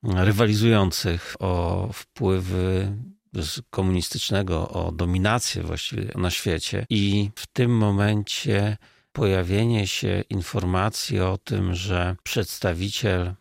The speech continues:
duchowny z państwa komunistycznego, tak, realnego socjalizmu,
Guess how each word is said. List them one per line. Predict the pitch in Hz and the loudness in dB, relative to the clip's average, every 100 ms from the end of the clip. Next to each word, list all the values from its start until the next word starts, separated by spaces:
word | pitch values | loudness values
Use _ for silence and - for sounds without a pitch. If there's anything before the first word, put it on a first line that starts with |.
| - | -10
duchowny | 87 90 101 120 107 90 - | -6 -2 2 2 2 0 -2
z | 98 - | -6 -4
państwa | 95 98 - 117 | -4 -4 -2 -4
komunistycznego, | - 110 107 107 - 98 - 85 90 90 | 0 2 2 2 -2 -4 -4 -4 -4 -4
tak, | 85 92 - | -2 -4 -2
realnego | 87 92 92 107 107 | 0 0 0 0 -2
socjalizmu, | - - 107 101 82 87 80 | -4 -2 0 2 0 -2 -4